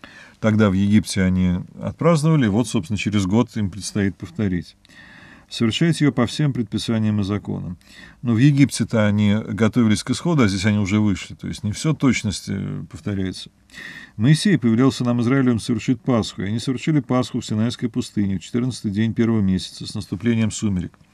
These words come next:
Сыны Израилевы сделали всё в точности так, как повелел Моисею Господь". А, ну,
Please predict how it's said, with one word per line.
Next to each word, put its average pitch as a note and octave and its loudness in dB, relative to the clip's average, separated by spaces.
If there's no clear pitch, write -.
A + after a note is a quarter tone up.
Сыны A#2+ 0
Израилевы A#2 4
сделали A2 2
всё A#2 -2
в - -6
точности A2+ -2
так, C3 -4
как - -6
повелел G2+ 0
Моисею F#2+ -2
Господь". - -12
А, G2+ -4
ну, G#2+ 0